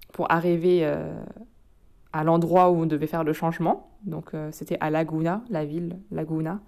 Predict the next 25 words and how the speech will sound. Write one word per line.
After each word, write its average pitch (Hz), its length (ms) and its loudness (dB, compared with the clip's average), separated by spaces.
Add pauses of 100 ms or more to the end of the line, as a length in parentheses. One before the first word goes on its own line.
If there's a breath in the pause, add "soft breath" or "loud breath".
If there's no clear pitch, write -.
(520 soft breath)
San, 170 160 -6
San 180 240 -2
Cristobal 170 460 0
de 165 100 0
Laguna. 160 440 -2 (1500 soft breath)
Et, 196 320 6
euh, 175 80 2
bah, 147 240 0
on 160 100 -2
a 151 60 0
raté 156 300 -2
le 160 80 -2
bus, - 300 -8
du 147 120 -14
coup. - 180 -14 (160)
On 160 80 -8
a 151 60 -4
raté 156 180 0
le 220 60 6
second 202 260 2
bus, 196 280 0
mais 190 200 6
c'était 202 220 2
pas 175 140 6
grave, 156 400 4